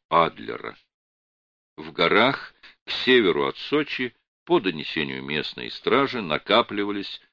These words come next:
руководимые грузинами шайки дезертиров и уклоняющегося от мобилизации сброда, именовавших себя «зелёными». Регулярные грузинские части ещё соблюдали нейтралитет,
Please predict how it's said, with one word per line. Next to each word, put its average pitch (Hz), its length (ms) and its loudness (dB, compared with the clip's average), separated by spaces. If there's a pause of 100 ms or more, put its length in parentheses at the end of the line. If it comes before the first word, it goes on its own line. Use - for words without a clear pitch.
(160)
руководимые 117 840 4
грузинами 78 760 -4
шайки 78 580 2
дезертиров 98 880 -4 (340)
и 190 80 -4
уклоняющегося 90 1300 0
от 76 220 -12
мобилизации 73 920 -6
сброда, 76 680 0 (300)
именовавших 80 840 -4
себя 71 420 -12 (240)
«зелёными». 69 720 -2 (1300)
Регулярные 113 800 4
грузинские 98 640 -10
части - 440 -6
ещё 95 260 -8
соблюдали 101 640 -12
нейтралитет, 67 840 -12